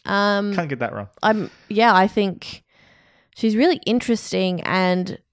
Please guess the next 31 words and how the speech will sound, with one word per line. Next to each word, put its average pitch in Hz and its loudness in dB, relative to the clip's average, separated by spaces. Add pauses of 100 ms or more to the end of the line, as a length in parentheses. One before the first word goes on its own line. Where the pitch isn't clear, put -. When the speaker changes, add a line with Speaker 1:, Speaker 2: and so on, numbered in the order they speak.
(140)
Speaker 1:
she - -2
does 233 4
awful 208 2
things, 180 0
but 180 -2
I 180 2
can't 190 -4
seem 190 -2
to 190 -6
hate 175 -4
her 170 0
because 175 -6
she's 180 -8
so 165 -4
full 131 -6
of 180 -4
sadness. - -2 (320)
Speaker 2:
Yeah. 139 4 (640)
Speaker 1:
And, 180 0 (160)
but 208 6
I 202 6
think - -4 (1700)
a 202 2
reckoning 190 0
is 170 -4
coming, 160 -6 (260)
I 120 -8
Speaker 2:
Mm. 113 -2
Speaker 1:
think, 147 -2
for 175 -6
her. 185 -4